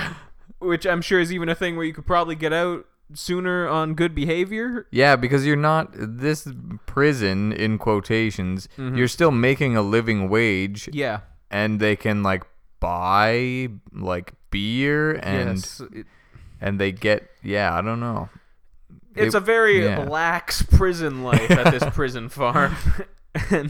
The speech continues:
Speaker 1: just when they try to be like, when the synopsis for the film says the sadistic warden, when really he just gets upset when people try to escape from his prison.
Speaker 2: Mm-hmm.
Speaker 1: Obviously, when a criminal tries, like,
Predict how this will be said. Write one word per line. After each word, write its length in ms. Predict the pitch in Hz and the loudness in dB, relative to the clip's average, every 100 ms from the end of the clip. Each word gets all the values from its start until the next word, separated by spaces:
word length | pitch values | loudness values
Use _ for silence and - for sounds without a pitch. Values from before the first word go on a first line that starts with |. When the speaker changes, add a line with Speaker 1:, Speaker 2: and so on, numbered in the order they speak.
| - | -8
Speaker 1:
just 320 | - 160 160 165 | -6 -2 -2 -2
when 140 | 156 | -4
they 120 | 156 | -4
try 320 | 156 196 170 | -6 -2 -2
to 120 | 165 160 | -4 -8
be 240 | 147 156 | -8 -8
like, 260 | 151 147 147 | -6 -8 -8
when 200 | 147 139 | -10 -8
the 140 | 131 139 143 | -12 -12 -20
synopsis 720 | - - 151 151 160 - 170 - | -20 -12 -8 -6 -6 -8 -12 -8
for 140 | 165 | -6
the 80 | 139 | -6
film 560 | - 160 151 135 127 123 - _ | -6 -4 -4 -4 -8 -14 -20 _
says 300 | - 143 131 | -6 -6 -2
the 140 | 143 | -4
sadistic 760 | 151 - 143 123 147 - 160 143 | -4 -4 -4 -4 -6 -6 -6 -8
warden, 680 | 127 123 135 127 110 107 110 - - - | -4 -2 0 -2 -6 -10 -16 -20 -20 -10
when 260 | 139 139 135 | -6 -4 -2
really 300 | 160 151 147 | -4 -2 -8
he 120 | 151 | -8
just 300 | 139 143 127 | -8 -8 -4
gets 220 | 143 - | -6 -4
upset 500 | 143 - - 135 - | -6 -6 -6 -6 -6
when 200 | 135 131 | -8 -2
people 320 | - 143 139 | -2 0 -4
try 200 | - 143 | -2 -4
to 140 | 135 123 | -4 -6
escape 520 | 123 - - 139 - | -8 -8 -6 -4 -4
from 260 | - 135 | -6 -8
his 180 | 135 123 | -8 -8
prison. 580 | - - 147 127 107 107 - | -2 -2 -2 -6 -10 -6 2
Speaker 2:
Mm-hmm. 400 | 127 127 104 90 - - _ _ _ _ _ 143 | 4 4 0 -4 -12 -20 _ _ _ _ _ 2
Speaker 1:
Obviously, 840 | 190 190 185 175 - 170 160 143 | 4 2 -2 -2 -2 -4 -4 -4
when 180 | 135 147 | -4 -4
a 60 | |
criminal 580 | 143 - 190 175 160 135 | -4 -4 -4 -4 -8 -8
tries, 360 | - 170 147 - | -6 -6 -6 0
like, 140 | 151 | 0